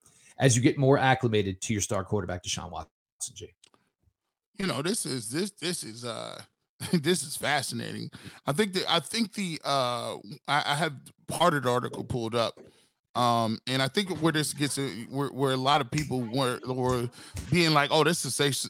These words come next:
Speaker 2: sensationalized. This is crazy." Um, uh, it says, "A person formerly worked in the Browns football, uh, operations recently gave, um, the Land on Demand insight into the influence of DePodesta and how a coach may elect to buy in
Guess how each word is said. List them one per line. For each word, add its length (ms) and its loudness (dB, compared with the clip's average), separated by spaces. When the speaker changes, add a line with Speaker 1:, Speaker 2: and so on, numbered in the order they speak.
Speaker 2:
sensationalized. 920 0
This 180 -2
is 80 -10
crazy." 500 0
Um, 420 4
uh, 360 0
it 140 -2
says, 220 2
"A 60 0
person 320 0
formerly 400 2
worked 260 -2
in 60 0
the 60 -2
Browns 320 2
football, 480 0
uh, 40 0
operations 840 0
recently 400 -4
gave, 380 -2
um, 340 4
the 120 2
Land 340 4
on 120 4
Demand 440 0
insight 500 0
into 180 -6
the 160 -4
influence 440 -4
of 60 -12
DePodesta 640 -2
and 100 -6
how 240 0
a 80 -6
coach 380 0
may 160 2
elect 380 0
to 100 -2
buy 300 4
in 420 2